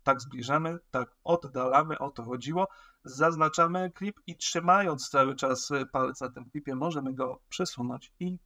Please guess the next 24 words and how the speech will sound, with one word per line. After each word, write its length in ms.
dopasować 720
do 120
tej 180
ścieżki. 600
E, 260
możemy 380
też 180
dodać 300
oczywiście 340
okładkę, 440
wyciszyć, 580
wyciszyć 560
dźwięk 400
klipu, 440
no 100
i 100
dźwięk 280
także 320
przycinamy 560
w 60
ten 180
sam 220
sposób, 420
używając 580